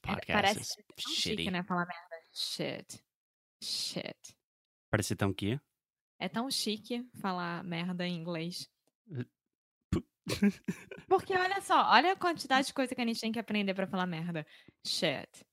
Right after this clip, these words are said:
Speaker 2: <laughs> Até agora.
Speaker 1: Eu concordo, amor. É super chique. Você deve falar isso sempre quando você está numa
Speaker 2: Pior.
Speaker 1: situação chique.
Speaker 2: Pai, desculpa, <laughs> você vai me escutar agora, mas é verdade. Ó,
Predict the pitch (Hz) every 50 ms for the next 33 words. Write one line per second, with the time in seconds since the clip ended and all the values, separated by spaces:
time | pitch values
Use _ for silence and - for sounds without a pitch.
0 | _ _ _ - - - - - - - - - - - _ _ _ _ _ _
1 | _ _ _ _ _ _ _ _ _ _ _ _ - 196 - - - 440 - -
2 | - - - - - - - - - 269 - - 339 349 - - - 381 370 -
3 | - - 415 - - - - - - 180 - - - - - - - - 294 -
4 | - - - 170 170 - 196 170 - 156 151 139 143 120 110 110 113 - - -
5 | 170 160 - 175 156 - - - - 135 131 123 - - 131 - - 123 - -
6 | - 139 123 120 120 117 - 131 123 120 120 120 120 120 120 - - - - -
7 | - - - - - 117 117 127 147 147 - 98 - - - 110 107 98 104 104
8 | - 113 98 - 107 98 98 98 98 - 247 233 240 240 113 - 123 120 110 -
9 | - - - 254 247 254 262 262 262 254 254 208 - 262 285 285 - - - -
10 | 285 254 240 247 - 277 277 269 - - 311 339 302 349 - 330 349 359 - -
11 | - - 403 - - - - 330 330 294 277 247 247 247 247 226 240 254 254 -
12 | 269 220 262 311 247 262 - 262 233 254 - - 233 - - - - - - 494
13 | - - - - - - - 330 381 359 226 196